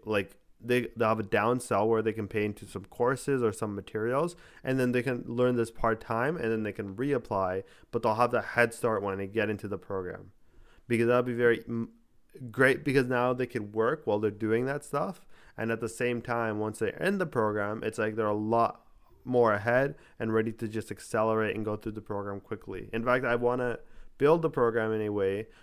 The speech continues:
where people aren't moving at the same pace. Like, I can't really give you a defined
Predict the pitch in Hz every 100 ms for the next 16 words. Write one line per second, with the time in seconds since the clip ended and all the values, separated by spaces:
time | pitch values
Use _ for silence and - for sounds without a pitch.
0 | - - 113 110 110 - 131 131 139 -
1 | 117 127 123 117 117 110 104 110 107 -
2 | 101 92 - 92 95 - 104 107 107 104
3 | 101 104 101 98 - - 104 101 101 98